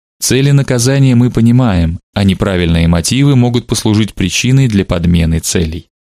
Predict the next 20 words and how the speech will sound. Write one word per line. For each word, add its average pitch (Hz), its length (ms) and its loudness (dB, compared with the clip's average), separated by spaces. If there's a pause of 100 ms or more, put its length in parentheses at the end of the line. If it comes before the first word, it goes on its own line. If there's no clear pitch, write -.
(200)
На 101 120 2
моих 135 220 0
семинарах 151 540 0
в - 40 -12
процессе 120 440 -2
изучения 104 500 2
подходов 101 520 -2
к - 40 -2
наказаниям 104 640 0
слушатели 131 520 0
периодически 117 680 -2
спрашивают: 110 680 -4 (100)
«Ну 135 180 2
когда 151 460 0
уже 156 320 2
речь 139 240 0
пойдёт 117 400 0
о - 100 -8
самом 101 480 2
наказании?» 95 760 -2